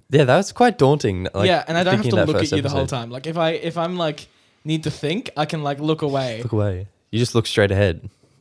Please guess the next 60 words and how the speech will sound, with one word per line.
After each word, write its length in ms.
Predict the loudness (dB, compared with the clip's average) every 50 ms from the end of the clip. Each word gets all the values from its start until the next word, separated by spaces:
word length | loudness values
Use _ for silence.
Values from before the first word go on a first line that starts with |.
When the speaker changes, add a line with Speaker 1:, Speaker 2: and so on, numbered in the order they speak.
| -8 -4
Speaker 1:
We 80 | -4 -2
can 100 | 0 -2
watch 120 | -2 0
Speaker 2:
Yeah. 140 | 0 0 0
Speaker 1:
The 60 | 2
Shining 360 | 2 2 2 2 0 -4 -8 -8
behind 300 | -8 -8 -6 -8 -8 -8
the 200 | -10 -8 -8 -8
cameras. 380 | -8 -6 -8 -8 -8 -12 -8 -4
Speaker 2:
Well, 100 | -2 -2
if 100 | -2 -2
I 140 | -2 0 0
look 180 | 0 0 0 -2
at 80 | -6
The 80 | -6 -6
Shining, 420 | -4 -2 -2 -2 -4 -4 -8 -12
it 60 | -12 -10
gets 200 | -10 -10 -10 -10
a 40 |
bit 160 | -10 -10 -10 -8
weird 360 | -8 -6 -6 -6 -8 -10 -12 -16 -20 _ _ _ _ _ _
'cause 140 | -14 -12 -10
then 120 | -8 -8 -6
I 120 | -6 -6
have 100 | -6 -6 -8
to 60 | -10
turn. 440 | -10 -8 -8 -8 -8 -10 -14 -16 -12
But 240 | -12 -10 -10 -12 -14 _ _ _ -6
I 100 | -6 -4
can 140 | -2 -2 -4
look 140 | -2 -2 -4
at 80 | -6
Nomi 480 | -6 -8 -8 -8 -8 -6 -6 -8 -8 -10 _ -12
over 180 | -10 -8 -6 -6
there. 320 | -6 -4 -6 -6 -8 -10 _ _ -6
Speaker 1:
Oh, 120 | -4 -2
yeah. 260 | -2 -2 -4 -4 -6 -6
Speaker 2:
Yeah, 240 | -4 -6 -6 -6 -8
and 120 | -10 -8 -8
I, 140 | -6 -6 -8 -8 -6
I 200 | -4 -2 -2 0
always 300 | 2 2 2 0 -2 -6 -12 -20
<laughs> 80 | -20 -16
when, 220 | -10 -8 -8 -6 -2 -2 -4 -4 -4 -14 -20 -20 _ -10
this 140 | -8 -6
is 120 | -6 -6 -6
my, 240 | -6 -6 -6 -6 -6
this 160 | -8 -8 -8
is 60 | -8
my 120 | -6 -6 -4
little 180 | -4 -4 -6
secret 400 | -6 -6 -6 -8 -8 -8 -10 -12
for 80 | -10 -14
the 80 | -12 -10
podcast. 600 | -10 -10 -10 -8 -8 -8 -8 -8 -10 -12 -16 _
Speaker 1:
Mm. 360 | -4 -2 -2 -2 -2 -4 -4
Speaker 2:
Um, 280 | -4 -4 -4 -6 -8 -8
whenever 360 | -6 -6 -4 -4 -4 -4 0
we're 420 | 0 0 2 0 0 -2 -4 -6 -10 _ _
recording, 680 | -12 -12 -8 -4 -2 -2 0 -2 -2 -6 -8 -12 -16